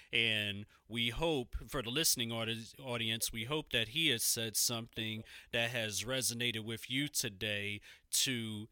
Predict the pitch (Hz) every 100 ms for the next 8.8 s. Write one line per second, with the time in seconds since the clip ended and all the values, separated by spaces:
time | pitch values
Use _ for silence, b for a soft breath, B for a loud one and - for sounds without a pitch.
0 | - 135 135 127 131 151 - - 147 147
1 | - 135 110 113 123 143 - 117 113 95
2 | 127 135 107 - 180 190 117 107 - -
3 | - _ _ _ _ _ _ _ _ _
4 | _ 139 117 110 151 - - 160 147 -
5 | - 101 120 120 - - 127 117 92 87
6 | - _ _ _ _ 143 117 127 127 117
7 | 123 - 110 123 131 120 - 127 123 -
8 | 123 120 B B 135 131 127